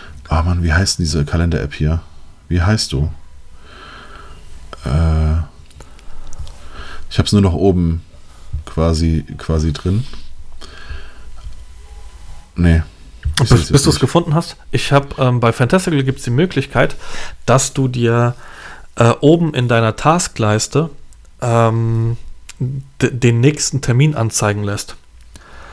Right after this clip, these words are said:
Speaker 2: Das heißt,
Speaker 1: Ah,
Speaker 2: ich hab
Speaker 1: okay.
Speaker 2: Fantastical immer im Hintergrund offen und dann steht oben,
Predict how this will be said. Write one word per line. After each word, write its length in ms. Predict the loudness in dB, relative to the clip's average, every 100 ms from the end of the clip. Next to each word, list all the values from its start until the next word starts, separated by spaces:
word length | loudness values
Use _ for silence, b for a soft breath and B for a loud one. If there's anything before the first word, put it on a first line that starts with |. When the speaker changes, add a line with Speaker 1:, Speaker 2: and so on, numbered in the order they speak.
| B B B
Speaker 2:
Das 120 | 2
heißt, 120 | 4
Speaker 1:
Ah, 40 | 4
Speaker 2:
ich 100 | 4
hab 100 | 2
Speaker 1:
okay. 100 | 2
Speaker 2:
Fantastical 560 | 0 2 2 0 0
immer 180 | 0 2
im 80 | 4
Hintergrund 440 | 4 4 2 0 0
offen 260 | 0 0
und 140 | -2 2
dann 140 | 2
steht 300 | 2 0 2
oben, 400 | 2 2 2 -4